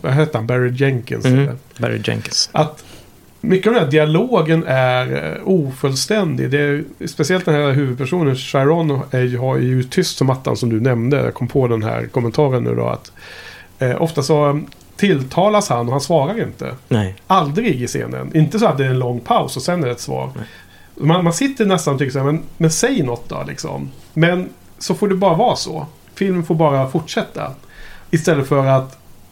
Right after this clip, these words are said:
Speaker 1: ge svaret, eh, få en komplett dialog, så, så som det liksom borde vara för att det ska bli en bra f-,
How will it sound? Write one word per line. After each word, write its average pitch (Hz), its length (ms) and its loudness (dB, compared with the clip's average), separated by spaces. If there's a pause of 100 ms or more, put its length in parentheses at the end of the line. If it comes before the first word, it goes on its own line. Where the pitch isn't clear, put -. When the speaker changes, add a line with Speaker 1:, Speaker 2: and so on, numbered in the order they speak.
(1000)
Speaker 1:
ge 175 320 2
svaret, 123 840 -2 (280)
eh, 67 340 -4 (800)
få 185 200 4
en 165 80 2
komplett 135 480 -2
dialog, 120 560 0 (580)
så, 160 140 0
så 156 160 2
som 135 160 0
det 139 80 4
liksom 135 260 2
borde 160 420 4
vara 131 220 0
för - 80 -4
att 127 60 -4
det 127 60 -6
ska 131 140 -4
bli 127 100 0
en 120 240 -2 (100)
bra 127 320 -2
f-, - 80 -20